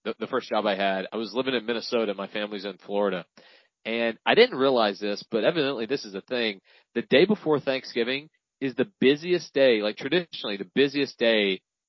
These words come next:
for bars, okay? 'Cause, you know, people are, you know, the families come over and, you know, the day before Thanksgiving, you know you're gonna be spending a lot of time with your family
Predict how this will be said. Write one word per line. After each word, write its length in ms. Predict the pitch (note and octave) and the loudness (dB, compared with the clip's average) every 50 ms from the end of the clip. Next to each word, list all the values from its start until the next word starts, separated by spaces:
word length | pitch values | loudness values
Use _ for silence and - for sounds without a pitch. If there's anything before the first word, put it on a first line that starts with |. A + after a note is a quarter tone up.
| _ - | _ -12
for 120 | B2+ G2+ - | -12 -2 2
bars, 520 | - A2 A2 G2+ E2 E2 - - - - _ _ _ _ _ _ F#2+ | 4 6 6 4 2 -2 -8 -20 -20 -20 _ _ _ _ _ _ -16
okay? 400 | - - G#2+ G2 G2+ G#2 G#2+ - _ _ _ _ _ _ _ - | -6 -2 0 2 2 0 -2 -4 _ _ _ _ _ _ _ 2
'Cause, 640 | - C3+ B2+ A#2 A2+ A2 G#2 G2+ F#2+ F2+ - - - - | 4 6 6 6 4 2 -2 -4 -6 -6 -6 -6 -8 -8
you 100 | A2+ G#2+ | -8 -8
know, 80 | F#2 | -8
people 580 | - - - C#3 C3+ - C#3+ C3+ B2+ B2 B2 - - | -6 -2 -2 -2 0 2 2 2 4 4 2 2 0
are, 600 | G#2+ A2 G#2+ G#2+ G#2+ G#2 G#2 G#2 G2+ G2+ G2 F#2 - _ _ _ _ _ _ _ _ _ _ _ _ | 0 0 2 2 2 0 0 0 -2 -2 -4 -6 -10 _ _ _ _ _ _ _ _ _ _ _ _
you 80 | G#2+ G#2 | -8 -6
know, 160 | F#2+ F2 - - F2 - _ _ | -6 -6 -8 -10 -16 -20 _ _
the 60 | - - | -18 -2
families 360 | - D3+ C#3+ D3 D3+ D3 - | 0 0 2 2 0 -4 -2
come 200 | - C#3+ C#3 C3 | -2 0 2 2
over 580 | B2+ B2+ B2+ B2 A2 B2 A#2+ A#2+ A#2+ A#2+ A#2+ G#2+ - | 2 2 2 2 0 0 2 2 2 2 0 0 -2
and, 380 | G#2+ G#2+ G#2 G#2 G2+ G2+ G2+ _ | -4 -4 -4 -4 -6 -8 -12 _
you 100 | G#2+ G#2+ | -10 -8
know, 120 | G2+ F#2+ | -8 -8
the 80 | F2 G2 | -4 -2
day 100 | A#2+ B2+ | 0 0
before 200 | B2 A#2+ A2 G#2+ | 0 -2 -6 -6
Thanksgiving, 500 | - B2+ B2 A#2 - - C3 A#2+ A#2+ A#2+ | -6 -6 -6 -6 -6 -6 -4 -4 -4 -6
you 100 | A2+ A2 | -8 -6
know 100 | A2 A2+ | -4 -4
you're 120 | A#2 A2+ G#2+ | -4 -4 -4
gonna 100 | A2+ A2 | -6 -6
be 100 | A2 G#2 | -8 -10
spending 280 | - - A#2 A2+ A2+ | -10 -10 -8 -6 -4
a 40 | G#2+ | -2
lot 160 | G#2+ G#2+ G#2+ | 0 0 0
of 80 | G#2 - | -2 -2
time 140 | - A2 G#2+ | -4 -6 -6
with 80 | A2 G2+ | -6 -8
your 100 | G#2 - | -10 -6
family 640 | - G#2+ G#2 G#2+ G#2 G#2 G#2 G#2 G#2 G#2 G2+ F#2 | -4 -2 -2 -2 -2 -2 -4 -2 -2 -2 -2 -4